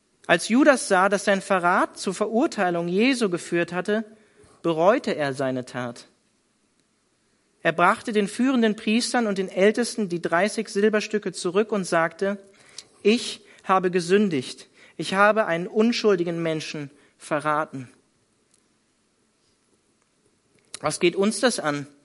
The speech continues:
erwiderten sie. „Das ist deine Sache.“ Da nahm Judas das Geld und warf es in den Tempel.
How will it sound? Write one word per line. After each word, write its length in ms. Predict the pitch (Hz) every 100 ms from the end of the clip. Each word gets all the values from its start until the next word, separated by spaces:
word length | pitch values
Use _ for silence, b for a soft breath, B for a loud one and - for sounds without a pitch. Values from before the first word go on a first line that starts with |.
| _ _ _
erwiderten 480 | 143 143 151 156 147
sie. 260 | 139 143 143 _ _ _ _
„Das 160 | 160
ist 220 | 190 185 196
deine 240 | 190 208
Sache.“ 340 | 160 135 123 120 _ _ _ _ _ _ _ _ _ _ _ _ _
Da 120 | - 165
nahm 160 | 190
Judas 460 | 190 220 254 269 -
das 180 | 202 -
Geld 320 | 180 202 214
und 220 | 180 151
warf 260 | 170 208 220
es 160 | -
in 80 | 185
den 160 | 175 170
Tempel. 460 | 190 180 147 135